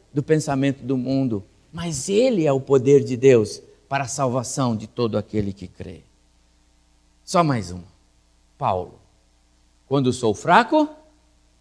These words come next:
então é que sou". Poxa, mas que, que evangelho é esse?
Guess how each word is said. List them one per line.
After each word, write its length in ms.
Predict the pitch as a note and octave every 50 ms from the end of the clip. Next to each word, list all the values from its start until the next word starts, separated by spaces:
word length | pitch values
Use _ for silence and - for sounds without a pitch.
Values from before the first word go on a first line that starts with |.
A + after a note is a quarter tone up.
| _ _ _ _ _ _ _ _ _ _ _ _ _ _ _ _ _ _ _ -
então 440 | C3+ C#3 C3 A#2 - D#3 E3 F3+ E3+
é 60 | D#3
que 140 | D3+ - C3
sou". 600 | - - F#3+ A3+ C4+ E4+ D4 - - - - _ _ _ _ _ _ _ _ _ _ _ _ _ _ _ _ _ _
Poxa, 400 | - G3 F3 A2+ F#2+ - - F#2+
mas 180 | F#2+ A#2+ E3 -
que, 380 | - - D#4+ E4 B3 D3+ - _ _ _ _ _ _
que 100 | - C#4+
evangelho 440 | C#4 A#3+ C4 B3 A3 C4 B3+ B3 A#3+
é 80 | A#3
esse? 580 | A#3+ C4 C#4+ C#4 B3 A#3 - - - D#3 A#2